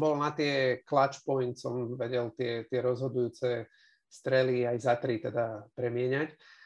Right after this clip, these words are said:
Ale vieš, že, že aj v tom Monaku má, e, kvalitných hráčov, má nebezpečných strelcov,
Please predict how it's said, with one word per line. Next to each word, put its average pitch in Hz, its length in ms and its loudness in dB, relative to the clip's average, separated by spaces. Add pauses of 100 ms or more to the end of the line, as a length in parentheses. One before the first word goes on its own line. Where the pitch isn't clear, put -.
(180)
Ale 131 160 6
vieš, 214 240 4
že, 160 160 6
že 151 160 -2
aj 143 80 0
v 143 80 -2
tom 156 80 4
Monaku 170 400 2
má, 135 400 2
e, 131 880 -10 (160)
kvalitných 139 640 4
hráčov, 139 800 4
má 135 160 2
nebezpečných 131 720 -2
strelcov, 170 800 2